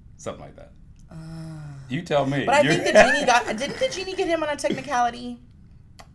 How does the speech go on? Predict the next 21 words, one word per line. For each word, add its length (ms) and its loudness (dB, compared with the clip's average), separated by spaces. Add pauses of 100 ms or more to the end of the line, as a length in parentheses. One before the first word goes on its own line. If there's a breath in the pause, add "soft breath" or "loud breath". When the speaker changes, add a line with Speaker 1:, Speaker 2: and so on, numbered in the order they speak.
Speaker 1:
I, 280 4
I 40 0
think 260 -6
so. 360 -6
Speaker 2:
Yes. 420 -4 (160 loud breath)
Speaker 1:
Yeah. 140 -2
Speaker 2:
So, 380 4
I 80 -2
mean, 500 -8 (580)
technically, 760 0
his 240 -10
first 240 -8
wish 220 -10
is 180 -16
to 80 -18
get 140 -6
out 140 0
of 60 -14
the 60 -20
cave, 300 -12
right? 320 -10